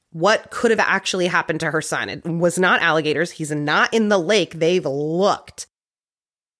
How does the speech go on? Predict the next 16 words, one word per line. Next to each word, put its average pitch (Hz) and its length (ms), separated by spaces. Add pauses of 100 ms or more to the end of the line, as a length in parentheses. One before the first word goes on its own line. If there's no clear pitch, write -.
(120)
She 294 180
thought 320 240
about 349 200
the 285 60
possibility 202 720
that 170 180
he'd 165 140
faked - 400
his 233 220
death 240 360
and 170 240
walked 151 300
away 165 280
from 170 180
his 165 160
life. 151 500